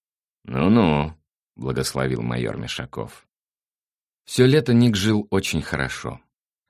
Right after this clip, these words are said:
Он слетал в Новосибирск и привёз оттуда результаты эксперимента, которые оказались неожиданными, но интересными. Потом он слетал в Бразилию и привёз оттуда гамак, деревянную фигурку броненосца и новые связи.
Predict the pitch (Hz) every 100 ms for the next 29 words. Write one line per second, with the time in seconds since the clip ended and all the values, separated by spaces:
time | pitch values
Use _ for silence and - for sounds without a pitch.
0 | _ _ 87 87 82 78 80 67 73 67
1 | - 65 73 98 - - - 65 64 69
2 | - 65 - 71 67 67 65 65 69 65
3 | 64 - 67 65 76 90 - 67 65 64
4 | 62 67 64 64 62 65 62 62 73 92
5 | 98 76 65 62 60 62 - 82 71 -
6 | 52 - - _ _ 71 69 104 95 -
7 | 71 78 80 67 69 65 65 71 87 90
8 | 67 67 73 73 67 - 65 64 60 58
9 | 78 - - _ _ 69 73 71 69 67
10 | 65 - 71 67 67 - 65 - - 65
11 | 62 58 67 98 - - 76 69 65 67
12 | 73 67 67 - 57 50 -